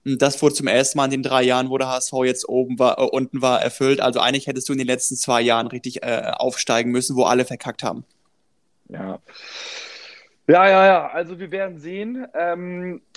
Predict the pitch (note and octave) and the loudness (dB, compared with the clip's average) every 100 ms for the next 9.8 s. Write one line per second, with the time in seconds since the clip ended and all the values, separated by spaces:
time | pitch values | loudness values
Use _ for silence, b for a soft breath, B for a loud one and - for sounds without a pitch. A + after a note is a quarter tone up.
0 | _ _ - - E3 E3 F#3 F3 - - | _ _ -20 -6 -6 -4 0 0 -2 -4
1 | F3 E3 F#3+ E3+ E3+ D#3 D3 E3 F#3+ E3 | -4 -6 -10 -2 0 0 -2 -4 -6 -4
2 | D#3 C#3 D#3+ F3 - - D3+ D#3+ E3 - | -4 0 0 0 -8 -6 -6 -4 -10 -12
3 | - E3 D#3+ D#3 D#3 - - D3+ D#3 D#3+ | -8 -4 -2 -2 -8 -10 -8 -6 -6 -8
4 | - B2+ C#3 D#3 D#3+ - D#3+ E3 C3+ D#3 | -10 -2 2 2 0 -4 -4 -6 -2 -2
5 | D#3+ C#3+ - _ B2 B2 C#3+ G3 D3+ C#3+ | -2 -10 -12 _ -12 -2 -2 -2 -8 -10
6 | C#3 - C#3+ D3 D3 B B B B - | -12 -10 -2 0 0 B B B B 0
7 | C#3 - C3+ E3 F3+ D#3+ D#3+ E3 E3+ - | 0 0 4 6 6 4 2 0 -6 -6
8 | C#3 B2+ F#3 - E3+ - E3+ F#3 F#3+ G3+ | -8 -4 -6 -6 -8 2 4 6 2 2
9 | b b b _ D3 D3 D3 | b b b _ -2 0 -2